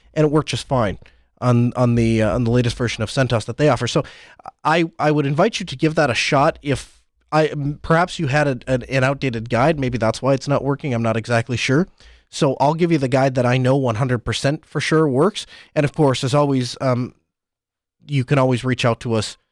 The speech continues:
uh, send us an email and say, "Hey, this isn't working and I need a little bit of e-, extra help." Another way that you can get some help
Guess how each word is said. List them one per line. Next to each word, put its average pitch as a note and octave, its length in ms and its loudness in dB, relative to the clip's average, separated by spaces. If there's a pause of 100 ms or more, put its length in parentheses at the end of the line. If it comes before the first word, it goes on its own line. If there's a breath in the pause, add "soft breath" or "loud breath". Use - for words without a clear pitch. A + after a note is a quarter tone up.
(680)
uh, E2 120 -8
send B2 240 -2
us A2 80 -6
an A#2 80 -8
email A2+ 220 -2
and A2 100 -4
say, A2 140 -2
"Hey, C#3 160 0 (120)
this A#2+ 200 -8
isn't C3+ 200 -4
working A#2+ 360 -2
and A2+ 100 0
I A#2 60 2
need A#2 160 0
a - 20 0
little A#2 200 0
bit A#2 120 -2
of A2 100 0
e-, A#2 140 0
extra A#2 280 -6
help." A#2+ 340 -4 (320 soft breath)
Another C4 340 4
way B3 140 4
that A#2+ 200 -4
you A#2+ 60 -4
can A2 140 -6
get A2 160 -4
some G2+ 140 -4
help G2+ 220 -2